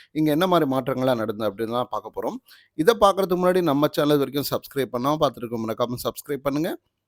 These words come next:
பக்கத்துல இருக்க பெல் பட்டன் கிளிக் பண்ணுங்க. அப்பதான் நான் போடக்கூடிய ஒவ்வொரு வீடியோ உடனுக்குடன் உங்களை வந்து சேரும். சரி, வாங்க வீடியோக்குள்ள போலாம்.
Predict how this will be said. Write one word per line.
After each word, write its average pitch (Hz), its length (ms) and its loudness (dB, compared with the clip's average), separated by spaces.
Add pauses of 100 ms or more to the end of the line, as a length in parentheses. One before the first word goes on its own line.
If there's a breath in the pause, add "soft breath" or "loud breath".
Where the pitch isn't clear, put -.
(240)
பக்கத்துல 214 180 0
இருக்க 180 200 4
பெல் 147 220 2
பட்டன் 143 160 4
கிளிக் 143 280 -4
பண்ணுங்க. 147 360 2
அப்பதான் 143 140 4
நான் 131 200 -2
போடக்கூடிய 127 340 0
ஒவ்வொரு 180 320 6
வீடியோ 185 360 4
உடனுக்குடன் 143 680 -2
உங்களை 107 240 -4
வந்து 107 220 -8
சேரும். 90 340 -10 (360 soft breath)
சரி, 127 300 6
வாங்க 110 460 4
வீடியோக்குள்ள 110 400 0
போலாம். 76 240 -8